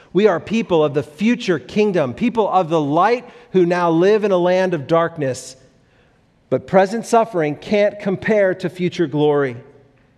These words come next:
You can trust God to bring you safely home. You can trust the Spirit to pray you safely home. In Christ alone, we are alive.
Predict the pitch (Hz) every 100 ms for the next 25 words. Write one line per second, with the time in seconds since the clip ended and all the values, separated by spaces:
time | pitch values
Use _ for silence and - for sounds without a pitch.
0 | _ _ _ - 175 214 240 214 - 226
1 | 240 - - 196 160 131 147 160 151 139
2 | 156 135 - 127 127 113 98 - - 185
3 | 196 165 - 262 254 - 190 - - 214
4 | 196 147 - - 147 - - 226 214 190
5 | - 202 175 180 160 151 143 107 95 -
6 | - 170 175 175 262 285 277 - 208 202
7 | 208 277 294 196 - - - 185 196 180
8 | 160 165 165 151 143 113 107